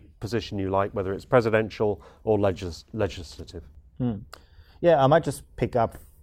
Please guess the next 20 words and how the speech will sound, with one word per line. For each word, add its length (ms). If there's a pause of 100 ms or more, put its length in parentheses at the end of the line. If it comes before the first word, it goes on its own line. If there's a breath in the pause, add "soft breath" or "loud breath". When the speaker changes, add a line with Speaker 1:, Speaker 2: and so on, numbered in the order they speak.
Speaker 2:
uh, 260
where 440
Vedi 480
stopped 420
with 180
that, 340
um, 340
with 160
the 140
appointment 720
of 240
Maruf 320
Amin, 360
for 140
example, 360
as 120
vice 200
presidential 500
candidate. 500 (520 soft breath)
Um, 400